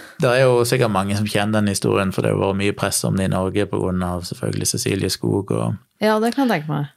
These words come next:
Speaker 1: og sånn, men det ble jo laget en film som heter The Summit, en dokumentar fra tjue tolv, som jeg har
Speaker 2: Ja.
Speaker 1: hørt om, men faktisk aldri sett, men fikk litt lyst til å se.
Speaker 2: Kanskje vi burde se den.
Speaker 1: Eh, hun, eh, Cecilie Skog har jo skrevet en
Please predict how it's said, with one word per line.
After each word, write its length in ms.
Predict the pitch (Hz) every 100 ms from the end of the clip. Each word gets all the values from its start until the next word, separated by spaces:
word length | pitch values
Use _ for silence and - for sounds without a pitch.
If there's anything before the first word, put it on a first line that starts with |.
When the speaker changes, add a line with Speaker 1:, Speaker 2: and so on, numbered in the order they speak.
| -
Speaker 1:
og 80 | 117
sånn, 240 | 127 139
men 100 | 117
det 140 | 107
ble 100 | 98
jo 180 | 98 98
laget 260 | 101 92 95
en 100 | 95
film 340 | 92 98 104 117
som 120 | 110
heter 160 | 98 98
The 100 | 98
Summit, 680 | - 104 123 131 - - -
en 80 | -
dokumentar 560 | 113 - 110 104 107 113 101
fra 100 | 104
tjue 240 | 107 104
tolv, 400 | - 110 131 127 - _ -
som 160 | -
jeg 140 | 107 104
har 100 | 269
Speaker 2:
Ja. 60 | 311
Speaker 1:
hørt 120 | 214
om, 120 | 123 120
men 120 | 107
faktisk 260 | 113 101
aldri 220 | 107 101 110
sett, 380 | 147 131 - -
men 140 | 123 107
fikk 200 | 110 -
litt 100 | 110
lyst 160 | 107 -
til 80 | 113
å 40 |
se. 260 | 120 139 -
Speaker 2:
Kanskje 220 | 202 190
vi 100 | 185
burde 140 | 180
se 100 | 160
den. 300 | 175 202 220 - _ _ -
Speaker 1:
Eh, 300 | 107 101 101
hun, 260 | 107 110 107
eh, 680 | 107 101 98 101 104 - -
Cecilie 480 | - 110 110 101
Skog 380 | 101 - 110 113
har 80 | 107
jo 60 | 101
skrevet 580 | - - 107 107 98
en 200 | 104 101